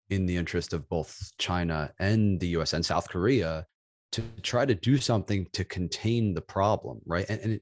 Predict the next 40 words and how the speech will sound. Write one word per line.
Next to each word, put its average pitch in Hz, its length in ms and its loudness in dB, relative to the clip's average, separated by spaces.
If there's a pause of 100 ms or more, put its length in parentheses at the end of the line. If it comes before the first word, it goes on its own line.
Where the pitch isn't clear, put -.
i-, 101 160 -6
if 104 160 -2
it 98 160 0
was 90 120 -4
spilling 92 360 0
over 98 340 4
across 101 300 0
the 110 80 -2
border 120 240 2
into 117 140 0
China, 98 240 -2
like, 78 160 -4 (240)
China's 101 260 2
very 95 340 2
sensitive 85 640 -4 (380)
to 92 400 -2
th-, 67 60 -10 (280)
that 92 420 -2
type 95 240 -4
of 87 120 -10
problem. 92 320 2
And 85 60 0
I 80 40 -4
think 85 140 -6
that's - 180 -4
one 90 100 -2
of 85 60 -2
the 80 60 0
reasons 76 340 -4
that 76 160 -4
they 76 120 -2
were 76 260 -6 (260)
willing 113 320 4
to 98 120 -2
go 87 200 2
along 92 360 2
with 80 120 -4
the 87 120 -4
U 85 200 -2
N, 76 320 -4